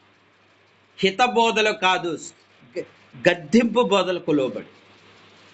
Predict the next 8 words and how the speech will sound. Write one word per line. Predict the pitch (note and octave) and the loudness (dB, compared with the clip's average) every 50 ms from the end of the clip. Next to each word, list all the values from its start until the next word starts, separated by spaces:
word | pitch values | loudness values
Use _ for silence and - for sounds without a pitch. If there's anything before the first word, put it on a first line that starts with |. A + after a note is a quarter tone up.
| - - - C#3+ E3 | -20 -14 -2 4 4
ఏ | G3+ A3+ A3+ G#3 | 6 6 4 2
దైవజనుడైనా | - G#3+ G#3+ B3 C4 A#3+ B3+ B3 A#3 A#3+ A#3+ B3 A#3+ A#3 A3+ A3 A3+ A3+ | 2 2 2 2 2 2 0 2 2 0 0 0 -2 -2 -2 -2 -2 -4
నిన్ను | A3 G#3+ G#3 G3+ F3 D#3 G3 | -6 -4 -6 -6 -4 0 -2
గద్దిస్తున్నాడో | G3 F#3+ - A#3 A#3+ A#3 A#3+ - A3 G#3 G#3+ G3+ G3 G3 | -2 -2 0 -4 -4 -4 -2 -2 -2 0 0 0 0 0
అది | G3 F#3+ G#3 G#3+ F3+ E3 | 0 0 0 0 -2 -4
నీ | F3 F3 F3 F3+ | -4 0 0 0
మంచి | F#3+ F#3 E3+ - - E3+ | 0 0 -2 -4 -6 -6
కొరకే. | - D3+ C3+ B2 - - F2+ | -6 -6 -6 -6 -10 -14 -20